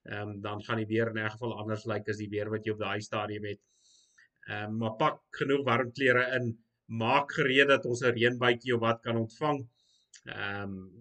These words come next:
dit is maar deel van Majuba. As dit nie reën op Majuba nie, dan, dan is dit nie 'n, 'n Majuba naweek nie. So, kom kuier gerus saam. En as dit nou gereën het hierdie,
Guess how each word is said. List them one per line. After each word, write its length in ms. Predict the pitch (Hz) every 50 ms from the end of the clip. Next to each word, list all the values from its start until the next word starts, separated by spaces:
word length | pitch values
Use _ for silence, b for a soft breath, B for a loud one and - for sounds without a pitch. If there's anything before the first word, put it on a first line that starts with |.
| 113 113
dit 140 | 107 - 120
is 120 | 117 -
maar 180 | - 127 113 110
deel 220 | 113 117 113 120 120 -
van 80 | 135
Majuba. 400 | 123 120 120 113 120 120 123 117
As 100 | 117 113
dit 140 | 117 110 110
nie 140 | 127 123 117
reën 200 | 110 110 113 117
op 120 | 113 107
Majuba 380 | 113 110 110 110 107 110 107 107
nie, 160 | 107 107 107
dan, 200 | 101 98 98 98 95 92 92 95
dan 280 | - 98 95 98 98 98 101
is 120 | 107 98 104
dit 200 | 107 101 - -
nie 160 | 113 110 110
'n, 160 | 104 98 92 - b b b b b b b b b b b b -
'n 100 | 117 113
Majuba 420 | 110 110 107 107 113 107 110 110 110
naweek 500 | 107 101 98 104 113 113 117 117 117 117
nie. 180 | 117 107 - - _ _ _ _ _ _ _ _ _ _ _ _ _ _ _ _ _ _ _ _ b b b b b b b
So, 300 | _ - - 139 139 131 113 - - _ _
kom 160 | - 123 117
kuier 260 | - 156 156 160 151 -
gerus 260 | 156 143 139 131 -
saam. 280 | 170 156 147 143 139
En 220 | 139 147 170 185 220
as 180 | 214 190 196
dit 140 | 202 208 214
nou 200 | 220 214 196 185 180
gereën 340 | 180 147 139 139 160 180
het 160 | 196 185 185 180
hierdie, 460 | 143 143 165 170 165 160 156 143